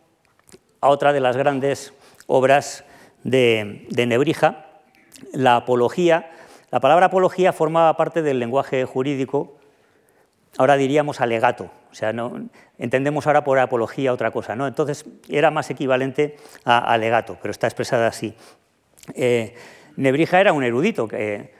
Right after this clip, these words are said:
conocía el, el griego, el latín, el castellano, por supuesto,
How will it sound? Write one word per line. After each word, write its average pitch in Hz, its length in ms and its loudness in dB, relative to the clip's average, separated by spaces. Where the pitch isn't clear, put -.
conocía 123 540 0
el, 110 260 -6
el 107 220 -8
griego, 165 480 2
el 113 120 -4
latín, 156 360 -2
el 110 100 -4
castellano, 127 500 -2
por 139 140 -4
supuesto, 170 540 -4